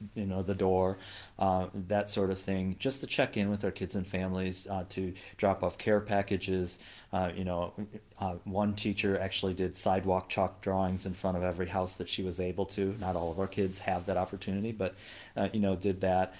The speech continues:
Um, a-, ano-, another teacher, before we were able to mail materials, literally,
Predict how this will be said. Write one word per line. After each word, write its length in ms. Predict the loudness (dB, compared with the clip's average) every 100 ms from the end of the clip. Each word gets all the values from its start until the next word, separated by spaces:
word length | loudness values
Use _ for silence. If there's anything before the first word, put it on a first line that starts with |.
| -20 -6
Um, 300 | -2 0 -2 -4
a-, 140 | -6 -2
ano-, 340 | 0 2 2 0
another 340 | 0 4 4 4
teacher, 380 | 2 2 2 0
before 400 | 0 2 4 4
we 180 | 4
were 140 | 4 4
able 200 | 2 2
to 60 | 0
mail 220 | 2 2
materials, 640 | 0 0 0 2 0 -2 -8 -14 2
literally, 640 | 8 8 8 8 6 4